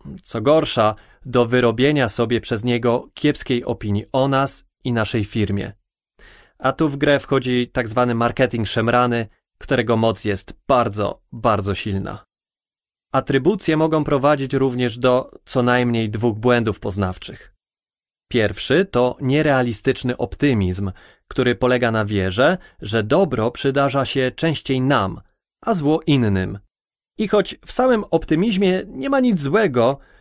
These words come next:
to kiedy mówimy o tym nierealistycznym, może on mocno utrudnić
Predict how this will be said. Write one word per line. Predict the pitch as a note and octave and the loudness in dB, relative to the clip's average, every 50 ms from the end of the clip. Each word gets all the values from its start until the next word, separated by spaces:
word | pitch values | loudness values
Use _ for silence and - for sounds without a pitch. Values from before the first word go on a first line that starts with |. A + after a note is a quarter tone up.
| _ _ _ | _ _ _
to | - C#3+ C3 | -2 -2 0
kiedy | - D3 C#3 C#3 C3+ | 0 0 2 2 2
mówimy | B2+ B2 A#2+ C3 C#3+ C3+ B2+ B2 | 2 2 2 2 2 2 0 0
o | A#2+ A#2 | -2 -4
tym | - A#2+ A2+ | -2 -2 0
nierealistycznym, | A2+ A2+ A2+ A2+ A2 G#2+ G#2+ G#2+ G2+ - - D3+ D3+ D3 - - B2 A2+ A2+ G#2+ G#2 - _ _ _ _ _ _ | 0 0 2 2 0 0 0 -2 -6 -4 -2 -2 -2 -2 -2 -2 -2 -2 -2 -4 -8 -12 _ _ _ _ _ _
może | - A#2+ B2+ C#3+ D3 C3 B2+ C3 - | -4 -2 0 0 0 0 0 -2 -2
on | - A#2 A#2 A#2 - - | -2 -2 -4 -4 -6 -6
mocno | C#3 C3+ C#3+ D3 C#3+ - - - A#2 A2+ | -2 0 2 2 2 0 -2 -4 -4 -4
utrudnić | - A#2+ A2 - B2 A#2 A#2 G#2+ G#2+ A2 G#2 G2+ F#2+ - - | -4 -6 -4 -2 0 0 0 0 0 -2 -2 -2 -4 -6 -10